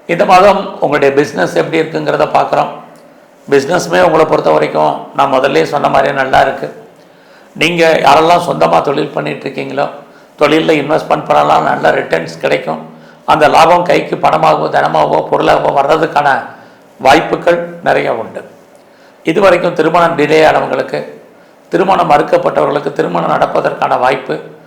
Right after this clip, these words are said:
ரிஷபராசியில பிறந்த உங்களுக்கு இந்த மாதம் இருக்கு. யாரெல்லாம் பார்ட்னர்ஷிப்போடு பிஸ்னஸ் பண்ணீங்களோ,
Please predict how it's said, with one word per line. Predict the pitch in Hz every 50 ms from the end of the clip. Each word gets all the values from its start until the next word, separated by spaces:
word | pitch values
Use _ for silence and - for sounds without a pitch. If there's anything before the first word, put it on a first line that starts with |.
| - - _ _ _ -
ரிஷபராசியில | 135 - 151 147 165 160 151 147 139 - 143 143 139 135
பிறந்த | - 139 139 135 135 139 151 156 151 - - -
உங்களுக்கு | - 139 131 143 139 135 135 135
இந்த | 135 127 131
மாதம் | 123 131 131 131 135 127
இருக்கு. | 110 107 - - - - - - - - - - _ _ _ _ _ _ _ _ - - _ -
யாரெல்லாம் | 143 143 151 170 175 175 175 175 175 170
பார்ட்னர்ஷிப்போடு | 160 165 - - - 180 - - - - - 165 160 156 147 143 147
பிஸ்னஸ் | 139 - - 151 143 - -
பண்ணீங்களோ, | 147 143 143 143 135 135 139 151